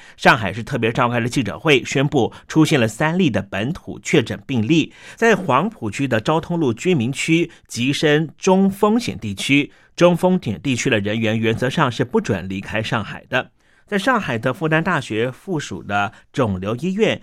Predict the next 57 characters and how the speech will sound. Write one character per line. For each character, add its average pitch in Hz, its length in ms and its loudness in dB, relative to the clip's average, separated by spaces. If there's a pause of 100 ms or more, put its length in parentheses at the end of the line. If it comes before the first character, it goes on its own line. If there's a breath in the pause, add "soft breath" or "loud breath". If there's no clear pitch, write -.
以 123 80 -10
及 120 160 -2
仁 113 240 -2
济 147 140 -8
医 147 100 -8
院 139 240 -2
的 104 120 -4
西 - 280 -8
院 185 320 0 (160 soft breath)
都 147 160 0
爆 156 240 -2
发 131 140 -4
出 131 120 -6
了 117 120 -4
疑 104 180 -8
似 120 220 -10
病 135 240 -4
例， 131 180 -2
造 113 220 -6
成 110 180 -6
部 170 160 -6
分 147 160 -6
的 139 60 -4
院 185 180 0
区 139 240 -4
停 127 400 -8
诊 87 260 -8
封 156 300 -6
院。 180 260 0 (380 soft breath)
最 160 180 0
新 143 160 -4
消 139 180 -4
息 123 140 -10
指 - 240 -14
出， 131 280 2 (160 soft breath)
上 214 240 2
海 95 200 -4
的 98 220 -4
全 120 360 -4
市 160 240 -2
各 - 160 -4
大 117 140 -2
医 123 140 -6
院 160 300 2 (220 soft breath)
就 170 140 0
从 127 180 -4
现 143 160 -4
在 131 100 -4
开 170 160 -4
始 190 220 -6
展 87 260 -10
开 123 180 -2
了 110 120 -2
全 107 400 -6
院 165 240 0
全 110 460 -2
员 113 400 -4